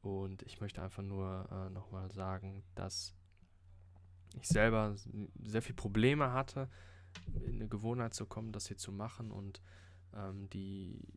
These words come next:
die, die Motivation zu finden und einen Überblick zu haben.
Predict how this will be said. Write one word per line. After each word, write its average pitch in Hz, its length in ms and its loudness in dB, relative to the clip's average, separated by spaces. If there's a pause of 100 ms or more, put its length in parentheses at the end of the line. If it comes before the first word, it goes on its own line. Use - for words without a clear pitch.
die, 87 420 -10
die 78 320 -10
Motivation 110 680 -2
zu - 100 -4
finden - 380 -6
und - 160 4 (100)
einen 196 180 -4
Überblick 110 600 4
zu 95 200 8
haben. 104 360 4